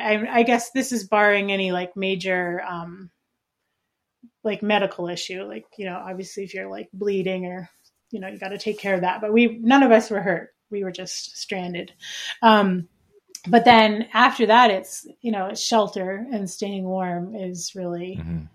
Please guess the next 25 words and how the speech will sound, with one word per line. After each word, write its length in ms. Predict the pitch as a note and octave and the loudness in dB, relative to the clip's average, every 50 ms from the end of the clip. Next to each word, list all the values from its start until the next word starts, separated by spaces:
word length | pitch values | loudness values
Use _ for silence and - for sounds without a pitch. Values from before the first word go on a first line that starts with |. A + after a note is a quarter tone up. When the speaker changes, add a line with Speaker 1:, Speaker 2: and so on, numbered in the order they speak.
| _ _ _ _ _ _ _ _ _ - | _ _ _ _ _ _ _ _ _ -4
Speaker 1:
you 100 | A#3 A3 | -2 0
gotta 220 | G#3+ G3 F3+ F#3 | 0 2 0 -2
take, 300 | F#3 - G#3+ G3 - - - | -4 -4 -4 -6 -6 -8 -12
you 240 | C#4 B3+ A#3+ B3 A#3+ | -4 0 2 6 6
gotta 200 | B3 A#3 A3 G3+ | 6 6 6 4
take 280 | - G#3+ A3 F#3+ - | 2 2 2 0 2
care 160 | - G3 F#3+ | -2 -2 0
of 80 | F3+ F3+ | 0 2
that, 340 | F3+ F3+ E3+ F3 - - A3+ | 0 0 0 0 -4 -6 -8
like, 240 | G3 F#3 F3+ F3+ - - - | -10 -10 -10 -10 -14 -20 -20
fast. 580 | - - A3 F#3 E3 E3 F3 F3 - - - G#3 | -10 -4 -2 -2 -2 -2 -6 -10 -10 -12 -12 -12
Make 160 | F#3+ F#3 - | -14 -12 -8
sure 240 | - - G#3+ F#3+ F#3 | -8 -8 -6 -6 -10
you 220 | F3+ F#3 F#3 G3 | -10 -10 -8 -8
have, 200 | F#3 F#3 F3+ E3+ G3+ C#4 - A4 G4 | -8 -8 -8 -8 -10 -14 -16 -18 -10
you 160 | - A#3 G#3+ | -6 -6 -6
can 200 | G#3+ - G3+ G3 | -6 -6 -10 -8
get 220 | F3+ G3 F#3+ - - A#3+ | -8 -8 -10 -10 -10 -8
out 140 | G#3 G3+ F#3+ | -8 -6 -6
of 80 | F#3+ | -6
the 80 | F#3 G3+ | -8 -6
elements 560 | G3+ F#3+ G3 G3 F#3+ F#3+ G3+ B3 - - - | -6 -6 -6 -6 -6 -8 -10 -10 -12 -12 -14
'cause, 320 | - G#3+ G#3 G#3+ G#3+ - - _ _ _ _ - - _ _ - - - - - - - - - - _ _ _ _ - | -12 -10 -12 -12 -12 -14 -18 _ _ _ _ -20 -20 _ _ -20 -20 -20 -20 -20 -20 -20 -20 -20 -20 _ _ _ _ 0
you 100 | A3+ F#3 | 0 2
know, 180 | F3+ G3 F3+ | 2 0 -2